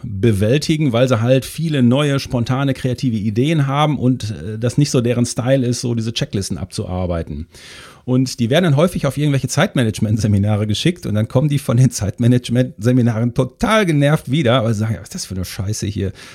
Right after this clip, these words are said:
Dreizehn Uhr soll ich das machen? Ich soll meinen Tag jetzt durchtakten anhand von Zeitvorgaben.“ Das ist für die die größte Hölle, die es gibt und deswegen funktionieren diese Zeitmanagement-Seminare an der Stelle auch nicht,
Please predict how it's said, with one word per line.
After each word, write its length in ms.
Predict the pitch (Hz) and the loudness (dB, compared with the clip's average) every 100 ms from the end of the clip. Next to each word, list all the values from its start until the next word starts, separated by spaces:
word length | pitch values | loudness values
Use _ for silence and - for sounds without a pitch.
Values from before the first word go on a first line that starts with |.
| - | -12
Dreizehn 380 | 104 127 - 135 | -4 -2 0 2
Uhr 140 | 131 | 2
soll 140 | 113 113 | 2 0
ich 60 | |
das 220 | 123 127 | 0 0
machen? 240 | 143 135 131 | 0 0 -2
Ich 100 | 107 | -2
soll 180 | 117 120 | 0 0
meinen 260 | 110 110 | 2 0
Tag 580 | - - 139 160 190 - | 0 -4 -2 -2 -2 -2
jetzt 220 | 147 - | -6 -4
durchtakten 880 | 110 151 220 - - 147 - _ 156 | 2 4 4 0 -6 -8 -10 _ -4
anhand 500 | 123 135 117 160 202 | 0 0 2 0 0
von 240 | - 135 | -2 -2
Zeitvorgaben.“ 840 | 131 151 285 - 131 113 113 131 175 - - - | 0 -2 -4 -4 -2 0 0 2 0 -2 -16 -12
Das 120 | 120 | -8
ist 40 | |
für 100 | 151 | -6
die 120 | 147 | -6
die 120 | 165 156 | -6 -4
größte 520 | 123 190 247 - 156 | 4 4 6 4 4
Hölle, 160 | 180 | 4
die 100 | 156 | 4
es 140 | 147 - | 0 2
gibt 240 | 165 185 | 2 2
und 60 | 123 | -2
deswegen 280 | 123 139 143 | 0 -2 -2
funktionieren 540 | 147 135 139 160 262 | -2 0 0 2 2
diese 180 | 240 208 | 2 0
Zeitmanagement-Seminare 1200 | - 98 107 107 92 101 92 95 104 104 110 110 | -4 -4 -4 -4 -4 -6 -4 -2 0 0 0 -2
an 100 | 110 | -2
der 100 | 107 | -2
Stelle 220 | - 107 | -2 -2
auch 140 | 107 | 0
nicht, 260 | 127 - | 0 0